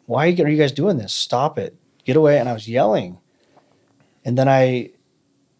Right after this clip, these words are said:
was yelling, and it, and then I realized it wasn't because what they were doing.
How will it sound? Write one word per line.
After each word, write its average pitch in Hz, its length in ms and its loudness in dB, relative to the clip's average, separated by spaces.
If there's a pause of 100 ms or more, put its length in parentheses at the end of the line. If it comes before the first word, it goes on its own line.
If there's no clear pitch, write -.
(520)
was 131 360 0
yelling, 151 380 4
and 123 140 -2
it, 123 300 -8
and 123 200 -4
then 131 100 0
I 131 80 0
realized 120 480 -2
it - 80 -8
wasn't 143 520 -6
because 123 560 -4
what 117 160 -4
they 113 100 -2
were 107 120 -6
doing. 92 340 -12